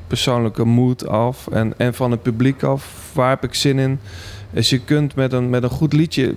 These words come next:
een goed liedje blijft leven of zo en blijft zich ontwikkelen als een karakter eigenlijk. Zoals wij als mensen ook ontwikkelen. En dat, ik geloof dat een liedje ook zo, zo kan werken. Dus dan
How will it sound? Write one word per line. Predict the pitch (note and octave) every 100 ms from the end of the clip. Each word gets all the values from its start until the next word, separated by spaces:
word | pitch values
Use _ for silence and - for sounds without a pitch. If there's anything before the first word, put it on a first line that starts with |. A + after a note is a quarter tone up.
| - -
een | - B2
goed | - F3 D#3+
liedje | E3+ D3
blijft | A#2 B2+ C3+ C3+ A#2+
leven | A#2 B2 C3+ B2 G#2+
of | G2+
zo | - G#2
en | G#2+
blijft | A2+ A#2+ B2+
zich | - - -
ontwikkelen | G#2+ A2+ B2 B2+ A2+
als | A#2+
een | A2+
karakter | B2+ B2+ E3 - A#2+
eigenlijk. | G2 F#2+ F#2 G2+ -
Zoals | A#2+ A2+
wij | A2+ A#2 A#2 G2+ -
als | - A#2
mensen | B2+ B2 B2 -
ook | D#3 D3+
ontwikkelen. | B2 A#2+ C3 - G#2+ - - - - - - -
En | B2 A2+
dat, | B2+ C3 -
ik | A#2+
geloof | C#3+ C3 B2+
dat | A#2+
een | B2
liedje | B2 C#3+ - -
ook | D3+ D3
zo, | D3 C3 C3+
zo | - B2
kan | A#2+ A#2+ A2+
werken. | C3 B2+ - G#2+ G2+ -
Dus | B2 A#2
dan | C#3 C3